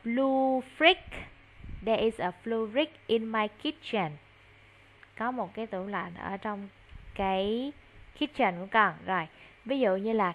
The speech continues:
cái tủ lạnh thì nó nằm kế cái, nằm kế cái, à, cái máy rửa chén đi, cô ví dụ vậy. Thì mình nói là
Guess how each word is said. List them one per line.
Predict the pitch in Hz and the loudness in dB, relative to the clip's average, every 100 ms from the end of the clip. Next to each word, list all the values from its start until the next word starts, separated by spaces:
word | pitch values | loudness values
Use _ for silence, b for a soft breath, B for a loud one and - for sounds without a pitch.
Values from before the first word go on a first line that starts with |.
| - | 0
cái | 220 208 226 269 285 | 2 4 4 2 2
tủ | 202 | 2
lạnh | 233 185 170 | 4 4 2
thì | 190 | 0
nó | 202 | 0
nằm | 240 190 170 | 0 -2 -2
kế | - 226 254 302 - | 2 6 6 4 4
cái, | 240 233 254 302 349 - - - b b b - 202 | 6 6 6 4 0 -8 -20 -20 b b b -16 -10
nằm | 180 | -8
kế | 175 208 220 254 269 | -4 0 2 2 2
cái, | 240 220 247 | 2 2 4
à, | 247 220 208 202 202 196 - - - | 2 4 2 2 0 -6 -16 -10 -4
cái | 254 | -2
máy | 262 | 0
rửa | 233 196 226 | 0 -2 2
chén | 220 240 285 | 2 2 -2
đi, | 240 | -6
cô | 220 | -6
ví | 214 240 | -6 -4
dụ | 190 170 | -6 -6
vậy. | 170 196 - B B B - | -8 -8 -12 B B B -8
Thì | 196 | -4
mình | 185 | -2
nói | 185 208 | 0 2
là | 254 214 202 | 6 6 6